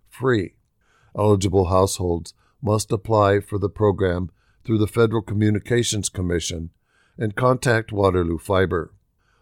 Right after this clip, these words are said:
Legg said compared with other internet providers, Waterloo's fiber pricing is transparent and straightforward. He said many companies increase prices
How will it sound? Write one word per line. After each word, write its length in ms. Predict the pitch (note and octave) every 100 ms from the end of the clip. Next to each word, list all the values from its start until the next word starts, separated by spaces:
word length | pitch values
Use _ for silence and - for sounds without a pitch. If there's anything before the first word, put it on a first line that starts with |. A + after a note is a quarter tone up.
| -
Legg 400 | G#2+ G#2+ G2+ -
said 360 | - G#2+ F#2+
compared 420 | - G2+ A#2+ A#2+ A#2
with 180 | G#2+
other 320 | B2+ B2 B2 C3
internet 540 | A#2+ A2+ G#2+ G2 -
providers, 680 | G2+ E2+ G2 G2 E2 E2+ - _ _ _ _ _
Waterloo's 580 | G2 F#2+ F2+ F#2+ C3 -
fiber 380 | G#2 G2 F2+
pricing 600 | E2+ F#2+ F#2 F2 G2+ G2 - _ _
is 260 | G#2 G2+ -
transparent 800 | - A#2 A2+ - A2+ A2 A2 - -
and 180 | A2+
straightforward. 880 | - - G#2+ G#2 - A2 F#2 E2 - _ _ _ _ _ _
He 80 | A2
said 260 | F#2 A2+ G2+
many 260 | A2+ A2+
companies 540 | G2+ G#2+ F#2 F#2+ F#2 -
increase 480 | A2 A2 A#2 G#2 -
prices 640 | - G#2+ G2+ - E2+ -